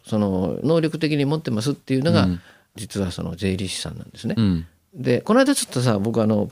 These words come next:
Speaker 1: ポッドキャストのさ、ゲストにさ、超面白い大久保君っていうさ、税理士、ゲストに呼んで、
Speaker 2: うん。
Speaker 1: 二人で盛り上がってたんだけど、税理士ってさ、会社に向けてサービスしてるように見えるでしょ？
Speaker 2: はい。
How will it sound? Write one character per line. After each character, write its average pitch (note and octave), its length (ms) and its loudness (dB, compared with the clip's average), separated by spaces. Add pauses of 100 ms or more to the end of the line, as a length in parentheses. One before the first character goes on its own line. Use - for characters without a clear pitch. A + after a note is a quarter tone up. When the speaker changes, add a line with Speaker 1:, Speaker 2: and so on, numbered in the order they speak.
Speaker 1:
ポ - 80 -16
ッ - 20 -14
ド F3 100 -2
キ F#3+ 60 2
ャ G3+ 60 2
ス - 60 -4
ト A2 80 -2
の F2+ 80 -2
さ、 F2 200 -4
ゲ G2+ 140 -2
ス - 60 -6
ト A2+ 100 -2
に G#2 80 0
さ、 A2 240 -2 (340)
超 A3+ 200 2
面 G#2+ 160 0
白 A#2+ 180 0
い - 20 0
大 A2+ 180 0
久 C3+ 160 -2
保 B2+ 60 -2
君 B2+ 140 -4
っ - 20 -6
て B2 100 -6
い - 40 -6
う - 20 -6
さ、 - 240 -6 (540)
税 A2+ 260 2
理 A#2 80 0
士、 - 320 -6 (100)
ゲ A#2 120 4
ス A2 80 4
ト G#2+ 60 4
に G#2+ 120 4
呼 A2 80 2
ん G#2+ 60 0
で、 G2+ 120 0
Speaker 2:
う - 20 0
ん。 F2 40 -6
Speaker 1:
二 - 40 -10 (120)
人 B2+ 60 2
で F#2 100 0
盛 A2 240 0
り A#2 40 2
上 - 20 0
が A#2 80 0
っ - 20 -4
て - 60 -14
た - 80 -10
ん - 20 -8
だ - 80 -10
け - 80 -10
ど、 F2+ 240 -2 (520)
税 A3+ 160 4
理 E4 100 2
士 - 100 -4
っ - 80 -2
て - 80 0
さ、 G2+ 260 0 (640)
会 G#3 220 2
社 A3+ 80 4
に G#3+ 100 6
向 G3+ 100 4
け G3 140 0
て F#3 380 2
サ F3 140 0
ー F3 60 6
ビ F3+ 60 4
ス - 120 -2
し - 100 -8
て F3 80 2
る E3 60 4
よ C#3+ 40 4
う - 20 4
に G2 60 2
見 G2+ 120 2
え F#2+ 40 0
る E2+ 60 -6
で E2 80 -10
し G2+ 60 -12
ょ？ F3 180 -10
Speaker 2:
は F#2+ 140 4
い。 D#2 120 -4